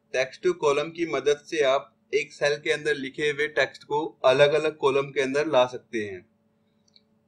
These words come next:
जैसे कि आपको video में दिखाई, जैसे कि आपको video में दिखाया जा रहा है, सबसे पहले हमने यहाँ पे कुछ words type किया, ए,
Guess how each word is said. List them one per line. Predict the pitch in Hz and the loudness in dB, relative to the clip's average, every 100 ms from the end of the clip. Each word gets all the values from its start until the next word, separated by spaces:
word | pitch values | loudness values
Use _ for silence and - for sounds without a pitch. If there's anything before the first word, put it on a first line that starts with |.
| _ 117 | _ -4
जैसे | 127 156 | -2 -2
कि | 160 | -4
आपको | 165 - 175 | -4 -2 -4
video | 151 143 160 | -2 -2 -2
में | 165 | -2
दिखाई, | 151 147 143 156 165 - _ _ _ _ _ _ _ _ 123 | -6 0 0 2 -2 -12 _ _ _ _ _ _ _ _ -12
जैसे | 131 156 | -10 -6
कि | 165 | -6
आपको | 180 165 | -4 -6
video | 143 147 156 | -4 -6 -4
में | 156 | -6
दिखाया | 147 143 143 | -4 2 4
जा | 147 143 | 4 4
रहा | 135 | 4
है, | 131 147 160 _ _ _ _ _ - | 2 0 -6 _ _ _ _ _ -6
सबसे | - 165 | -4 -2
पहले | 165 160 | 0 2
हमने | 160 165 165 | 0 0 -2
यहाँ | 147 143 | -2 -4
पे | 165 | -6
कुछ | - - - - | -6 -10 -10 -6
words | 123 139 135 - | 2 2 2 0
type | 143 - - | 0 0 -4
किया, | 147 160 _ _ _ _ _ _ _ _ _ _ _ _ _ | -4 -4 _ _ _ _ _ _ _ _ _ _ _ _ _
ए, | 127 143 156 | 2 2 0